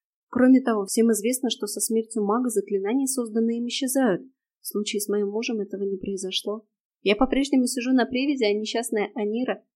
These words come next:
первая жена Виллоби, все так же украшает сад в виде статуи.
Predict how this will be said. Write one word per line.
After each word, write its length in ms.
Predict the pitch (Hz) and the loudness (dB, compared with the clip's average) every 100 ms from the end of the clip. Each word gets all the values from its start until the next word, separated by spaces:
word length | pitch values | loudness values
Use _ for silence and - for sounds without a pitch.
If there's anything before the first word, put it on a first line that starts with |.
| _ | _
первая 320 | 214 202 196 | 2 4 2
жена 260 | 196 202 196 | 0 0 0
Виллоби, 380 | 196 247 220 185 | -2 -2 -4 -4
все 180 | - | -4
так 220 | 180 185 214 | -2 -2 -2
же 120 | 220 | -2
украшает 480 | 208 202 - 202 202 | -2 -4 -2 -2 -2
сад 200 | 214 220 | -4 -4
в 40 | |
виде 180 | 214 208 | -6 -6
статуи. 540 | 202 214 220 202 190 | -4 -2 -2 -6 -8